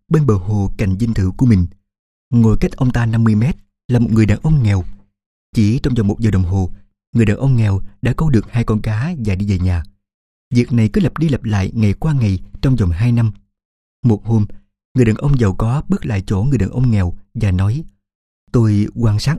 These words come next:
ông bao lâu nay và cũng hiểu được hoàn cảnh của ông. Nếu tôi là ông, tôi sẽ câu thêm vài tiếng nữa mỗi ngày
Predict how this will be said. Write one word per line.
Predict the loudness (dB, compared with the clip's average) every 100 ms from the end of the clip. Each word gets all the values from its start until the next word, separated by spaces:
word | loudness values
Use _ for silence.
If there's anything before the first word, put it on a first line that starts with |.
| 0
ông | 2 2
bao | 2
lâu | 2
nay | 2 0 -6 _ _ -2
và | 0
cũng | 2
hiểu | 0 0
được | 0 -2
hoàn | 0 -2
cảnh | 0 -2
của | -2
ông. | 0 -2 -4 _ _ _ _ -2
Nếu | 2 2 2
tôi | 0
là | 0
ông, | 0 0 0 -6 _ _ -6
tôi | -4
sẽ | -2 -2
câu | -2
thêm | 0 -2 0
vài | 0
tiếng | 0 0
nữa | 2 0
mỗi | 0 0
ngày | 0 -2